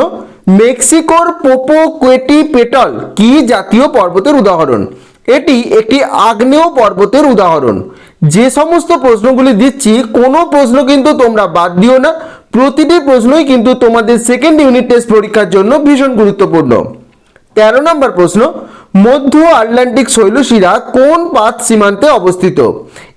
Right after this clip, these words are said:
এটি প্রতিসারী পাত সীমান্তে অবস্থিত।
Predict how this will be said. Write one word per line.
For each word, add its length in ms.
এটি 220
প্রতিসারী 720
পাত 160
সীমান্তে 420
অবস্থিত। 420